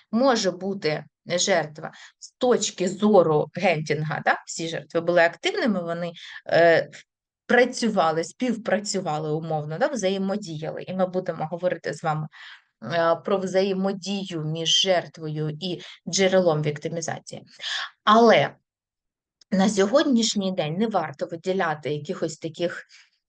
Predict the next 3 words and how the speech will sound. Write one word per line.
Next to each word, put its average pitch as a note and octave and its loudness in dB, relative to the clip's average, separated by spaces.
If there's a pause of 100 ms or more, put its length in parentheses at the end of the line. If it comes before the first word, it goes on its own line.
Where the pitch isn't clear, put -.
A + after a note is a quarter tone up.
е, F3 2 (1600)
узагальнених E3+ 0
підходів. - 0